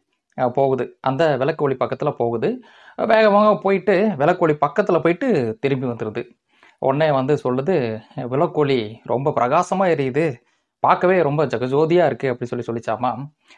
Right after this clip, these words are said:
"இல்ல, இல்ல, நீ சரியா அதை பார்க்கல, வேற யாராவது போக முடியுமா?" அப்படி சொல்லிட்டு அந்த தலைவன் பட்டாம்பூச்சி கேட்டுச்சு. உடனே வந்துட்டு ரெண்டாவது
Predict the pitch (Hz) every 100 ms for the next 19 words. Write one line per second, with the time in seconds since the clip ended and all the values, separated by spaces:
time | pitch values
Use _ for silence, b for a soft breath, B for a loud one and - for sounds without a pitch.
0 | - 131 135 131 165 131 113 - 120 117
1 | 127 139 131 117 117 117 - 139 156 113
2 | _ _ _ - 143 185 202 170 151 139
3 | 123 120 120 117 127 113 113 117 113 120
4 | 151 120 107 110 110 131 147 123 113 117
5 | 120 127 - 107 - 202 220 b b -
6 | 139 156 160 135 127 160 151 120 - 170
7 | 190